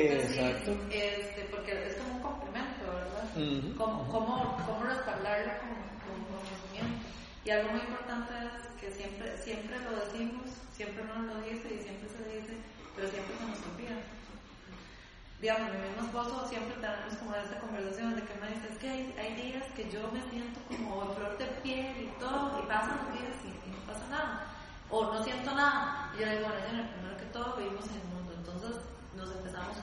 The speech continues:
Speaker 2: como a, a, a concentrar en todo lo que no, no, no debe". Y segundo, algo muy importante es que no hemos entendido que, que,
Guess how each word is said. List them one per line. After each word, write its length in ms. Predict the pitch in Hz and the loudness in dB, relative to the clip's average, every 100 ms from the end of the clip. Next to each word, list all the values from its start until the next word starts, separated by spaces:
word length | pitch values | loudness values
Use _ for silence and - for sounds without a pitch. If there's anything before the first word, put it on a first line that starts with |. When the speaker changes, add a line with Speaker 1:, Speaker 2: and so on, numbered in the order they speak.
| 233 | -2
Speaker 2:
como 160 | 226 | 0
a, 80 | 202 180 - | 0 -2 -4
a, 380 | 180 180 170 175 - - - - | -6 -4 -4 -6 -8 -12 -12 -10
a 380 | 180 180 175 170 - | -6 -4 -4 -6 -6
concentrar 680 | - 190 185 - 220 240 233 | -4 -2 -2 0 4 6 4
en 100 | 226 | 0
todo 140 | 214 226 254 | 0 0 0
lo 60 | |
que 80 | 247 | -2
no, 400 | 190 190 202 214 | -4 -4 -6 -4
no, 100 | 214 | -4
no 60 | 226 | -2
debe". 220 | 247 240 - - - - | -2 -2 -4 -8 -12 -6
Y 80 | 214 | -4
segundo, 500 | 208 190 208 226 - | -2 -4 -2 -2 0
algo 300 | 220 220 220 | 2 2 2
muy 120 | 226 | 2
importante 560 | 233 233 - 220 220 220 | 0 -2 -4 -4 -2 -2
es 220 | 214 214 - | -2 -2 -4
que 60 | 196 | -6
no 120 | 196 | -4
hemos 120 | 208 | -2
entendido 600 | 233 233 233 233 226 220 220 220 - - - - - - - - - | 0 0 0 2 2 0 -2 -6 -8 -12 -14 -16 -16 -14 -16 -14 -6
que, 400 | 226 202 196 190 190 | 2 2 2 0 -2
que, 560 | 190 185 180 - - | -2 0 -2 -4 -6